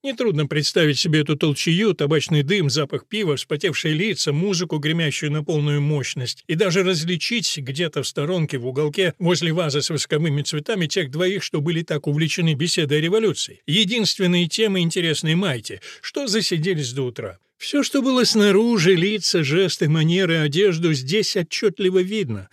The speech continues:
в отличие от того, что происходило в душе Майта и юного лейтенанта в течение всех этих часов. Проскочила ли между ними в первое мгновение после знакомства искорка симпатии, возникло ли ощущение близости, почувствовали ли оба они интуитивно,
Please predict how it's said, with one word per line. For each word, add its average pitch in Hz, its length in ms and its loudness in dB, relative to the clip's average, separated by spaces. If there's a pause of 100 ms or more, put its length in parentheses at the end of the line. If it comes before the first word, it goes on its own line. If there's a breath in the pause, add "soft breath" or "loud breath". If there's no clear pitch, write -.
(260 loud breath)
в 139 60 -6
отличие 175 400 2
от 160 80 -4
того, 165 220 2
что 139 180 -2
происходило 147 540 0
в 143 80 -2
душе 151 260 0
Майта 190 340 0
и 156 40 4
юного 147 340 0
лейтенанта 156 560 -2
в 139 40 -6
течение 139 420 -2
всех 180 500 -2
этих 139 380 -2
часов. - 520 -10 (200)
Проскочила 254 760 2
ли 226 200 4
между 196 340 2
ними 202 380 2
в - 80 -8
первое 190 340 2
мгновение 180 500 2
после 170 300 0
знакомства 165 600 2
искорка 160 680 0
симпатии, 165 800 0
возникло 147 560 0
ли 151 160 2
ощущение 156 560 0
близости, 147 840 -4
почувствовали 170 640 0
ли 156 100 2
оба 165 360 4
они 156 320 2
интуитивно, 160 680 2